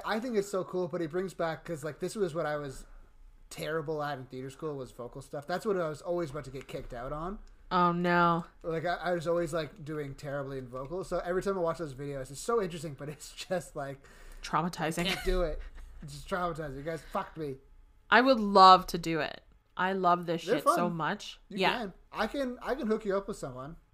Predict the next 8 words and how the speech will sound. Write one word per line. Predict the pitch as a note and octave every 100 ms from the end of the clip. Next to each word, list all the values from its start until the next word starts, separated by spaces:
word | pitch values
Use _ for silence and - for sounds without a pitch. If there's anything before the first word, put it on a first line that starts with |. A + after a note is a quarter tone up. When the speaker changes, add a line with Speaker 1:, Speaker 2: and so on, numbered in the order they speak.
| - -
Speaker 2:
<gasps> | D#4+ F4+ G#3+ _ _ -
Hello? | E3 D3+ D#3+ C4 - -
Speaker 1:
Yeah. | A2+ C#3+ A3 -
Speaker 2:
Yeah, | A3 D4 -
I | F3
would | A3+
love | E3 -
it. | -